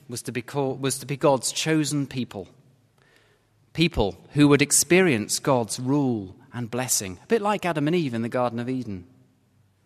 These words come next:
So God chose a people. But in order to know the blessing of God, the people needed a king.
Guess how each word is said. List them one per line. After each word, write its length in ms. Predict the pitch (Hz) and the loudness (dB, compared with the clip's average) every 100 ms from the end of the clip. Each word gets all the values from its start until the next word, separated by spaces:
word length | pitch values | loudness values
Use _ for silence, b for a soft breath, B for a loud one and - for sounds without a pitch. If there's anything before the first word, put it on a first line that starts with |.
| _ _ _ | _ _ _
So 160 | - 123 | -8 -6
God 300 | - 131 110 | -2 -2 -2
chose 560 | - 139 127 110 - | -2 0 2 0 -4
a 80 | - | -6
people. 460 | - 147 - - - _ _ _ _ _ b b b b | 2 2 0 -14 -16 _ _ _ _ _ b b b b
But 140 | 190 | 2
in 100 | 247 | 4
order 220 | 269 240 | 6 4
to 120 | 202 185 | 2 6
know 280 | 190 226 | 8 8
the 80 | 147 | 6
blessing 560 | 131 202 - 139 104 98 - | 2 -2 -2 -4 -4 -8 -16
of 100 | 117 | -18
God, 400 | - 143 117 95 - b b b b b - | -10 -8 -8 -12 -16 b b b b b -10
the 60 | |
people 520 | 147 190 202 139 107 - - - - | -4 -2 2 2 0 -4 -20 -14 -2
needed 280 | 131 127 | 0 0
a 40 | 117 | -4
king. 480 | - 156 123 98 | -6 -6 -4 -6